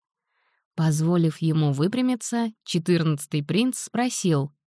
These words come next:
«Восьмой брат дома?» «Господин сейчас в доме первой госпожи», — ответил привратник.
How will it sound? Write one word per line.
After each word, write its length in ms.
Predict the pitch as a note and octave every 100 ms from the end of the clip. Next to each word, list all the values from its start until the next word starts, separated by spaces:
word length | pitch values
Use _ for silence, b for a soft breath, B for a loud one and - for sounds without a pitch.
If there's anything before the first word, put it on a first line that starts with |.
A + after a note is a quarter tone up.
| _ _
«Восьмой 460 | D#3+ E3 E3+ G#3 A3
брат 340 | G3+ D#3 B2+
дома?» 480 | C#3 F#3+ D4 F#3+ C#3+ _ _ _ _ _ _ _ _ _
«Господин 600 | F#3+ G3 - F#3+ E3 G3
сейчас 420 | B3 A#3 - G#3+ F3+
в 100 | E3
доме 340 | D#3+ A3+ C4
первой 320 | G#3+ A3 B3
госпожи», — 800 | A#3 B3 - A#3 F3+ F3+ C4 G3 _ _ _ -
ответил 500 | E3 E3 D#3 D3 C#3+
привратник. 760 | D#3 F3 F3+ E3 D3 D3+ D3